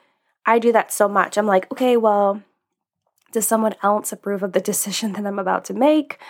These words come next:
Does someone else think that I'm doing a good job? Does someone else think that I am working hard or coming through all of these tough things in my life well enough," right?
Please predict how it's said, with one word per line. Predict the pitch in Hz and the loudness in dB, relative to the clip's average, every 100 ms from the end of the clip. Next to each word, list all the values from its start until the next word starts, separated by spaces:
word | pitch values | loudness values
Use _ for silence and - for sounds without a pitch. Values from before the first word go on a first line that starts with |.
| - - - _ | -20 -20 -20 _
Does | 214 190 | -6 0
someone | 208 208 190 | 0 2 2
else | 190 190 185 | 4 2 2
think | - 202 196 | -4 -6 -6
that | 202 | -8
I'm | 202 | -6
doing | 196 214 | -2 -2
a | 214 | -2
good | 208 202 | -6 -2
job? | 254 240 202 202 214 - _ - | 2 4 2 0 -4 -16 _ -16
Does | 196 | -12
someone | - 214 214 - | -8 -8 -4 0
else | 233 226 - - - - - _ _ | 0 0 -4 -12 -16 -20 -20 _ _
think | 240 226 226 | -2 -2 -2
that | 226 220 | 0 4
I | 214 208 | 4 4
am | 208 208 | 0 -4
working | 202 - 233 | -8 -8 -10
hard | 214 277 302 208 214 | -2 2 4 2 -4
or | 196 | -6
coming | 202 214 214 214 | -8 -8 -6 -8
through | - 277 247 | -2 2 4
all | 196 196 214 | 4 0 -2
of | 190 | -4
these | 208 - | -8 -8
tough | 214 214 | -10 -4
things | - 285 254 | 0 2 0
in | 208 | -4
my | 190 | -6
life | 185 185 185 - | -6 -6 -10 -6
well | 196 247 320 | 0 2 2
enough," | 214 - - | -2 -6 -8
right? | 185 226 - | -4 -2 -2